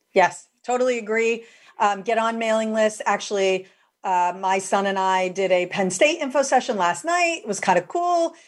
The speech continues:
We didn't have to go anywhere. We literally fired up his computer, logged in at eight. We were done at nine.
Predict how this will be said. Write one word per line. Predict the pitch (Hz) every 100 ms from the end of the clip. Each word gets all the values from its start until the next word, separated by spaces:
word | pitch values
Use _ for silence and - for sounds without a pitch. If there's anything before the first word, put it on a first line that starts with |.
| - -
We | 220
didn't | 202 185
have | 196
to | 180
go | 240 359 359
anywhere. | 339 320 302 294 285
We | 262 196
literally | 190 180 180
fired | - 233 240
up | 254 247
his | 240
computer, | - 214 - 226 214 202 202 - - -
logged | 185 220 262 233
in | 254
at | 247
eight. | 226 226 226
We | 220 180
were | 175
done | 165 226
at | 254 233
nine. | 208 202 202 202 214 214